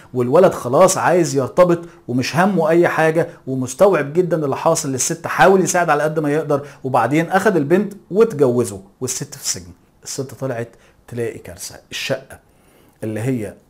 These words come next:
بنياها بتعبها وبتدفع فلوسها السنين اللي فاتت دي كلها، الراجل راح اتجوز على مراته اللي في السجن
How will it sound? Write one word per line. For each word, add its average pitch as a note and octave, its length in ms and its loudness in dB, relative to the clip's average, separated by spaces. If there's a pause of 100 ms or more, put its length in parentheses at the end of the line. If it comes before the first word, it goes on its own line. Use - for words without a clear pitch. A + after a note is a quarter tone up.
(160)
بنياها A#2+ 540 -4
بتعبها G2+ 760 -10 (380)
وبتدفع B2 480 -8 (380)
فلوسها A#2+ 680 -4
السنين C3 480 -4
اللي A2+ 140 -8
فاتت B2+ 260 -8
دي A#2 180 -8
كلها، B2+ 500 -8 (440)
الراجل A2 480 -6 (340)
راح C#3+ 500 2 (340)
اتجوز C3 880 2 (160)
على C#3 320 4
مراته C#3 640 4
اللي B2+ 220 -4
في - 80 -14
السجن G3 680 2